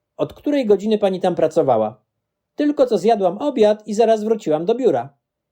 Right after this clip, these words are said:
"Mimo deszczu?" "Wtedy jeszcze nie padało". "Rzeczywiście. I co pani robiła?" "To co zwykle.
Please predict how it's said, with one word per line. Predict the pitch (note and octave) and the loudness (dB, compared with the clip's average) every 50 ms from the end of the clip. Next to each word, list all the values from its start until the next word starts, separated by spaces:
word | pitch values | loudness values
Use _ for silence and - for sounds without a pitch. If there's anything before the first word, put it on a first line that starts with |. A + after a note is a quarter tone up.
| _ _ _ | _ _ _
"Mimo | - C#3 D#3 D3+ D3 C#3+ | -6 -4 -2 -2 -2 0
deszczu?" | D#3+ E3+ - - - - A#3+ C#4 C4+ - _ _ _ _ _ _ _ | 0 0 0 -2 -2 0 0 0 -2 -4 _ _ _ _ _ _ _
"Wtedy | _ - D#4 C#4 C#4+ | _ -6 -4 -2 0
jeszcze | C#4 B3+ G#3+ - B3+ B3+ | 0 0 0 0 -2 0
nie | B3 A#3 | 0 0
padało". | A#3 A#3+ G#3+ G3 D#3 A#2+ G#2 G#2+ A#2+ - _ _ _ _ _ _ _ _ _ _ - | 0 2 2 2 0 0 -4 -8 -12 -16 _ _ _ _ _ _ _ _ _ _ -8
"Rzeczywiście. | - - G3+ G3+ G#3+ G3 D#3 - - - B2 A2 - _ _ _ _ _ _ - | -4 -4 -2 0 -2 -2 -2 -4 -8 -8 -12 -12 -12 _ _ _ _ _ _ -12
I | A3+ | -6
co | G#3+ C4+ C4 | -2 0 0
pani | B3+ C4 B3+ B3+ B3+ | 0 0 -2 -2 -2
robiła?" | B3 A#3 G#3 D#3+ B2+ A2 G#2 A#2 C3 _ _ _ _ _ _ _ _ _ _ - C#4 C#4 - | -2 -2 -4 -4 -4 -6 -6 -6 -10 _ _ _ _ _ _ _ _ _ _ -14 -14 -8 -2
"To | - G3+ E3+ | -2 -2 0
co | - F#3 | 0 -2
zwykle. | G3 G#3+ A#3+ C4+ B3 - - B2+ G#2+ G#2 - | -2 0 0 0 0 0 -2 -6 -6 -6 -12